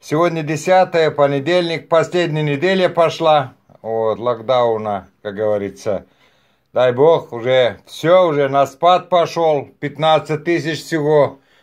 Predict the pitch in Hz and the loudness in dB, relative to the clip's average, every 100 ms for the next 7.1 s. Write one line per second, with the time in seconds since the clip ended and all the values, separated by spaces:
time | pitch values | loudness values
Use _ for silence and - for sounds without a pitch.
0 | _ 143 151 160 156 151 139 135 135 135 | _ -8 -6 -2 -2 0 -2 -2 -2 0
1 | 131 127 123 - 170 175 175 170 151 151 | 0 0 -6 -4 -2 -2 -2 -2 -4 -2
2 | 151 117 - _ _ _ _ _ _ _ | -2 -2 -8 _ _ _ _ _ _ _
3 | 120 135 127 117 - 196 185 - 143 135 | -2 2 2 0 2 4 4 2 -2 -4
4 | 135 127 123 - 190 156 147 135 117 - | -4 -6 -6 0 2 2 4 4 2 -2
5 | 120 110 95 104 113 165 180 202 165 156 | -2 0 -2 -6 -6 -2 2 2 2 0
6 | 139 139 143 135 117 101 127 127 139 123 | 0 -2 0 0 -2 -4 -4 -2 -2 -4
7 | - | -6